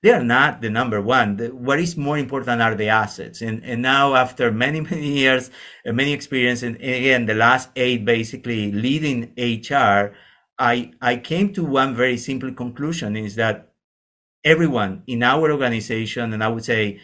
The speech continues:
in many organizations, and especially in, in the business that we are, where we rely on people coming every day to the plant to deliver the product, to produce the product, that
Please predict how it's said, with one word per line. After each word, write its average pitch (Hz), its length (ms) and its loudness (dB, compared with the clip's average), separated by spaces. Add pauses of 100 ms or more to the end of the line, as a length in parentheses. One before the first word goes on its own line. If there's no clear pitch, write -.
(100)
in 113 200 -4
many 131 260 2
organizations, 117 880 -4
and 113 160 -4
especially 151 600 -2
in, 120 180 -6
in 110 140 -6
the 104 100 -2
business 170 540 -2
that 143 140 0
we 107 260 -2
are, 110 360 4
where 104 340 -2 (300)
we 131 360 0
rely 123 460 4
on 117 100 -2
people 117 320 -4
coming 110 440 -4
every 147 380 0
day 123 280 2
to 120 140 -14
the 113 120 -4
plant 110 540 0
to 107 260 -2
deliver 123 440 0
the 127 80 -4
product, 104 440 0
to 117 80 -8
produce 117 420 -4
the 143 80 -6
product, 139 400 -2
that 120 220 0